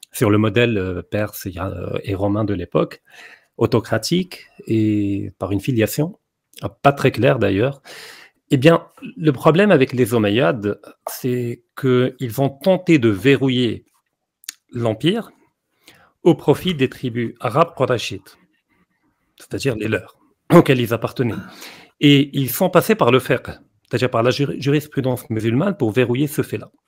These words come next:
puisque le calife devait être qurayshite, c'est-à-dire originaire des tribus de Quraysh, et que quelqu'un qui n'est pas originaire des tribus de Quraysh ne peut pas devenir calife des, des musulmans,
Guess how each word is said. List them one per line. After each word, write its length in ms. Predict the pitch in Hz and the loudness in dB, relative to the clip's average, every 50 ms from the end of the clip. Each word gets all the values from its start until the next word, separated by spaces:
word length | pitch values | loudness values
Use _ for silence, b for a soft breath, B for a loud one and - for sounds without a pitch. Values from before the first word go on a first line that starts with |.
| B B B B B B B B B B | B B B B B B B B B B
puisque 320 | - 147 135 - - - | -2 0 0 0 2 6
le 260 | 175 185 175 143 127 131 | 6 6 8 6 4 2
calife 580 | 127 - 131 117 113 123 151 175 170 - - 117 107 | 4 2 0 0 2 0 0 -2 -2 -4 -8 -2 2
devait 320 | 123 127 117 101 135 156 - - | 4 4 4 4 2 2 2 0
être 340 | 135 139 139 - - 139 135 | -2 -4 -4 -2 -2 -2 -2
qurayshite, 640 | - - 131 113 104 104 - - - - - - - - | 0 0 -2 -2 -2 -2 -4 -4 -4 -6 -6 -8 -10 -10
c'est-à-dire 380 | - 107 - 107 101 127 113 107 | -8 -8 -6 -6 -6 -4 -4 -4
originaire 580 | 101 101 98 95 95 95 98 110 127 135 123 | -6 -6 -6 -8 -8 -6 -4 -4 -4 -4 -4
des 180 | 107 98 110 113 | -4 -6 -6 -6
tribus 340 | - - - 104 107 127 123 | -6 -8 -10 -6 -6 -6 -4
de 100 | 107 101 | -6 -8
Quraysh, 500 | - - 110 104 98 95 - - - - | -6 -8 -10 -8 -10 -10 -12 -12 -12 -12
et 60 | - | -8
que 100 | - 120 | -8 -8
quelqu'un 400 | 113 - 147 131 143 - 139 131 | -2 -2 -2 -2 0 -2 -2 -2
qui 140 | - - 107 | -2 -4 -8
n'est 80 | 107 | -6
pas 140 | - 131 131 120 123 123 - | -4 -4 -4 -4 -4 -4 -4
originaire 420 | 131 110 113 117 123 123 117 104 | -4 -4 -2 -2 -2 -2 -2 -2
des 100 | 104 107 | -4 -6
tribus 260 | - - 120 113 107 | -6 -6 -4 -2 -2
de 80 | 104 101 | -4 -4
Quraysh 420 | - - 107 107 127 151 147 - | -6 -6 -4 -2 -2 -2 0 0
ne 140 | 135 127 147 | 4 4 4
peut 160 | 143 - 135 | 4 4 2
pas 120 | - 131 127 | 0 2 0
devenir 320 | 131 113 117 120 120 - | 0 0 0 -2 -4 -2
calife 400 | - 120 117 120 131 - - - | -2 -2 -2 -2 -4 -6 -10 -4
des, 540 | 110 113 117 113 107 107 104 104 101 104 101 | 0 2 2 2 2 0 -2 -2 -4 -4 -4
des 80 | 104 | -2
musulmans, 340 | 113 120 113 113 104 90 - | -2 -2 -2 -2 -6 -8 -8